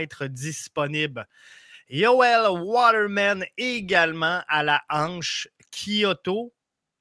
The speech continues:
blessé à la hanche. On dit dans la communication du, euh, C F Montréal que, euh, on évalue le cas de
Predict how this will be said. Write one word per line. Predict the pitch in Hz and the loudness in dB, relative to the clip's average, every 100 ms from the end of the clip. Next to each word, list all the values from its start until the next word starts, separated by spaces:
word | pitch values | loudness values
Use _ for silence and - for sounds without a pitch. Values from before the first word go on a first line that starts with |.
| _ - - | _ -20 -8
blessé | 139 185 165 269 | 2 2 2 2
à | 247 | 4
la | 185 165 170 | 6 6 4
hanche. | 226 220 - - _ - _ - | -2 -10 -12 -14 _ -20 _ -8
On | 156 165 | -2 -2
dit | 156 165 220 247 226 | -2 -4 -2 -4 -2
dans | 170 175 190 156 151 | 2 2 2 0 -2
la | 156 | -2
communication | 147 170 165 175 170 160 143 - 180 185 190 | -2 -2 -4 -4 -2 -2 -2 -6 -6 -6 -6
du, | 156 143 165 160 | -8 -6 -4 -2
euh, | |
C | 135 - 165 165 | -4 -4 -4 -4
F | 147 | -6
Montréal | 165 147 139 139 143 160 170 170 - | -6 -4 -2 0 2 2 0 -4 -6
que, | 165 160 165 160 | -2 0 0 -2
euh, | 139 139 | -4 -6
on | 151 151 156 | -4 -4 -2
évalue | 165 135 151 151 175 175 | -4 0 -2 -2 -6 -4
le | 139 | -6
cas | - 175 170 170 _ _ | -6 -4 -4 -6 _ _
de | 131 151 | -4 0